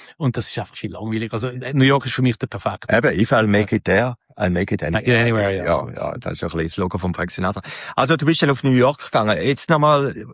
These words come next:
Speaker 2: auf Familie bezogen. Die Familie hat sich ja dann, die Brüder, also die Väter und die Onkel haben sich ja gespalten. Der Martin hat, wie man es auch gehört hat in dem Podcast, Condor gemacht, also kommerzielle Filme.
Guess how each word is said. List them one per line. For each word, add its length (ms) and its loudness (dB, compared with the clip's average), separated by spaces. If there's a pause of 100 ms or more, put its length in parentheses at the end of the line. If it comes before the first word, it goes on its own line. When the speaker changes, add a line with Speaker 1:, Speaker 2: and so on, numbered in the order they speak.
(100)
Speaker 2:
auf 160 0
Familie 440 2
bezogen. 440 0
Die 120 0
Familie 320 2
hat 100 -2
sich 100 -6
ja 60 -2
dann, 380 2 (460)
die 120 2
Brüder, 480 2
also 180 -2
die 340 0
Väter 420 -2
und 140 2
die 100 4
Onkel 220 2
haben 80 2
sich 100 -4
ja 60 -2
gespalten. 420 -2
Der 160 2
Martin 440 4
hat, 220 0
wie 80 0
man 80 2
es 80 -2
auch 60 2
gehört 260 0
hat 100 2
in 80 2
dem 180 2
Podcast, 480 0 (180)
Condor 400 0
gemacht, 380 -2
also 240 0 (140)
kommerzielle 580 0
Filme. 300 2